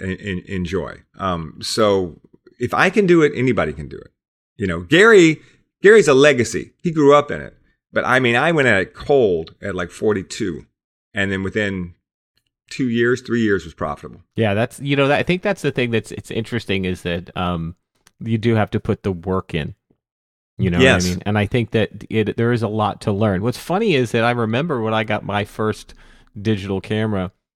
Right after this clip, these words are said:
Speaker 2: and I was taking pictures, and I obviously had a natural inclination towards composition. I wouldn't say that I took good pictures,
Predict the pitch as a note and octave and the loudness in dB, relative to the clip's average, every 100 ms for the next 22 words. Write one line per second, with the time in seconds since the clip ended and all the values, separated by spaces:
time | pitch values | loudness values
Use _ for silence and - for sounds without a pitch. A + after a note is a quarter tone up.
0 | _ G2+ G#2 G#2 F2+ A#2+ A2 G2 F2+ A#2 | _ -4 -2 -2 -2 -4 -6 -6 -8 -8
1 | A2+ - G2+ F#2 - - _ _ G2+ G#2 | -8 -6 -4 -4 -8 -20 _ _ -4 0
2 | G#2+ - A#2+ D3 D#3+ - C#3+ A#2 A2 - | 0 0 -2 -2 -4 -4 -6 -6 -8 -12
3 | - A#2+ A2+ G2+ G#2+ C#3 - D#3 B2+ B2 | -10 -6 -4 -4 -4 -4 -6 -6 -6 -6
4 | A#2 A#2 A2 G#2+ G2+ - G2+ G2 G2 - | -8 -6 -4 -4 -6 -8 -8 -6 -6 -8
5 | - G#2 - F#2 F#2+ D3 G3 E2+ - - | -6 -6 -4 -8 -4 -4 -4 -6 -10 -8
6 | F#2+ B2+ B2+ - A2 G2+ F2+ - G2 - | -4 -2 -2 -2 -2 -2 -2 -4 -8 -8
7 | A#2 G#2 - D3 - - E2+ F2 | -4 -4 -4 -10 -10 -10 -10 -12